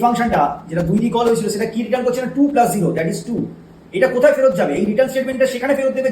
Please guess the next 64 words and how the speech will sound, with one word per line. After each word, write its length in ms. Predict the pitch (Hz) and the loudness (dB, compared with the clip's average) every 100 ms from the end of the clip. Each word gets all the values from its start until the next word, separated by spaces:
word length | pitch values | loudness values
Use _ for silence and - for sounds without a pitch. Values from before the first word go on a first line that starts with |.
| 220 | -2
যেখান 180 | 254 247 | -2 -2
থেকে 140 | 262 285 - | -2 0 0
ও 20 | - | 2
কল 100 | 202 170 | 2 2
হয়েছিল। 220 | - - - - - - | -2 -6 -12 -20 -20 -14
তো 40 | - - | 0 0
একটা 140 | - 262 | 2 0
একটা 120 | 262 | 2
করে 120 | 262 262 | 0 2
পপ 120 | 247 254 | 2 2
হচ্ছে 180 | 190 - 156 | 0 -4 -6
স্ট্যাক 180 | 190 175 - | -2 -4 -4
থেকে, 140 | 165 - 165 | -12 -12 -10
একটা 100 | 170 | -4
করে 100 | 208 208 | -4 -2
ফাংশন 240 | 208 226 202 | -4 -4 -6
যেটা 120 | 170 - | -4 -4
ফেরত 160 | 208 220 | -2 -2
দিচ্ছে 160 | 226 233 | -4 -6
সেটা 140 | 214 240 - - - - 180 | -6 -6 -8 -20 -20 -4 2
আগের 160 | 285 | 4
ফাংশন 240 | 269 262 262 | 4 2 2
কলটাকে 280 | 247 240 240 190 | 2 2 2 2
ব্যাক 140 | 190 - 220 | 0 -2 -2
করে 100 | 247 | -2
দিচ্ছে 200 | 254 - 320 165 | -2 -4 -6 -4
রিটার্ন 180 | 190 220 | -4 -2
স্টেটমেন্টে, 320 | 240 254 277 | -2 0 2
আর 60 | 240 202 | 4 4
নিচে 120 | 170 226 | 2 0
পপ 120 | 185 | -2
হয়ে 100 | 180 165 | 0 -2
যাচ্ছে 160 | - - | -4 -6
স্ট্যাক 180 | 170 - | -6 -6
থেকে। 140 | - - - - - - | -12 -18 -20 -20 -20 -4
দিয়ে 140 | 180 262 220 | 2 2 4
এটা 100 | 262 254 | 2 2
ব্যাক 120 | 254 | 0
করে 100 | 277 277 | 0 2
কোথায় 160 | 277 247 | 2 2
চলে 100 | 208 | 0
যাবে? 120 | 165 - | 0 0
যেখান 200 | 202 277 269 | 0 0 0
থেকে 120 | 254 220 | 2 2
ও 20 | 175 | 2
কল 100 | 170 | 0
হয়েছিল, 220 | 165 147 139 | -2 -4 -4
তার 80 | 156 | -4
মানে 100 | 175 | -4
এখানে 140 | 180 165 | -6 -8
টু 80 | 156 143 | -8 -12
চলে 120 | 135 123 | -10 -12
এলো। 100 | 117 - - - - - - | -12 -20 -20 -20 -18 -14 0
এবার 120 | 180 202 | 2 2
এই 40 | 202 | 0
টু 80 | 247 277 | 0 0
plus 160 | 269 - | 2 0
five-টা 300 | 240 240 269 269 - | 2 2 2 0 -2
অ্যাড 160 | 214 226 | -2 0
হয়ে 100 | 240 220 | 0 0
কি 60 | 240 | 0
সেভেন 180 | 262 277 220 | 2 2 0
হয়ে 100 | |
গেল, 60 | 175 | -2